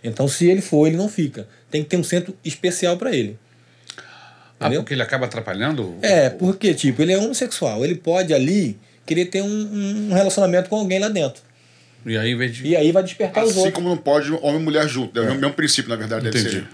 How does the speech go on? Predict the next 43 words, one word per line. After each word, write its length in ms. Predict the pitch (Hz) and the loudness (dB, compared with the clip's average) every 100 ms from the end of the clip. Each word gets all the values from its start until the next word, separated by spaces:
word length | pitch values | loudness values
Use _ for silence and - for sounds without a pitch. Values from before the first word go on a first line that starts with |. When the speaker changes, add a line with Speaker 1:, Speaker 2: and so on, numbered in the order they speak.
| - | -6
Speaker 3:
deve 120 | 101 | -4
Speaker 2:
É. 40 | |
Speaker 3:
ser 100 | 101 | -4
isso. 80 | 131 | 0
Speaker 1:
Vai 100 | 156 | 2
Speaker 2:
Deve 80 | 156 | 2
Speaker 1:
despertar 360 | - 185 156 180 | 2 0 2 2
os 120 | 185 | 4
outros, 280 | 156 160 127 | 2 0 -2
entendeu? 320 | 117 143 196 | -2 0 2
Então 340 | 156 175 208 214 _ | 0 0 -2 -6 _
tem 180 | - 196 | -2 -2
um, 760 | 302 185 165 147 135 123 123 127 131 127 | 0 -4 -4 -6 -6 -8 -10 -8 -6 -4
um 40 | |
lugar 160 | 127 135 | -2 -2
especial 400 | 151 170 165 165 | -2 -4 -4 -4
pra 60 | 156 | -4
essa 100 | 180 | -8
turma. 340 | - 120 104 101 - - - - _ _ | -8 -6 -6 -10 -18 -20 -20 -20 _ _
E 80 | 170 | 0
a 60 | |
gente 260 | 170 185 208 | 2 2 2
já 80 | 208 | 2
levou 280 | 226 175 190 | 2 2 2
muita 460 | 180 165 190 190 123 | 2 4 4 2 0
gente. 380 | 107 101 - - _ _ | -2 -8 -10 -20 _ _
A 140 | 110 123 | -4 -2
Igreja 380 | 110 151 165 | 2 4 4
Missionária 520 | 156 143 147 131 139 143 | 0 -2 -2 0 0 0
Evangélica 480 | 127 110 127 135 123 | -2 -2 -2 -2 -2
Maranata, 460 | 123 113 117 127 | -2 0 -2 -4
em 60 | 104 | -4
Duque 160 | 127 | -4
de 80 | 127 | -2
Caxias, 500 | 117 101 120 127 135 - - - _ | -4 -4 -2 -2 -2 -8 -20 -20 _
já 80 | 135 | -4
levou 180 | 143 147 | -2 0
muita 540 | 135 143 156 156 147 | 2 2 2 0 -4
gente 140 | 117 135 | -4 -6
pro 80 | |
centro 100 | 147 123 | -8 -10
de 40 | |
recuperação. 460 | 113 123 110 - | -6 -4 -4 -8